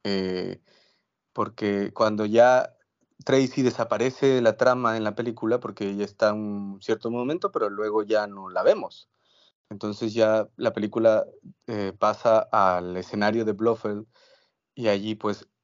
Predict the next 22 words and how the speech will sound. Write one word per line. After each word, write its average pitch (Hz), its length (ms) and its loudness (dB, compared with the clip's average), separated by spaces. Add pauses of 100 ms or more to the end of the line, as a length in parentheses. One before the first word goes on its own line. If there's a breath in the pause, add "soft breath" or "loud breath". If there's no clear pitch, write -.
(140)
eh, 95 520 -6 (520)
toda 110 320 4
la 92 600 2 (440)
fuerza 117 600 2
actoral 107 680 2 (180)
descansa 101 680 -4
sobre 90 240 -6
todo 95 480 -4
en 87 200 -8
él, 87 260 -2
¿no? 80 220 -12 (540)
Porque 107 360 0
obviamente 131 500 2
George 120 300 2
Lazenby, 117 640 -2 (560)
eh, 90 680 -4 (800)
era 113 240 4
un 98 140 -4
actor 104 640 2
que 95 180 -4
recién 98 720 -2 (140)
<laughs> - 920 -6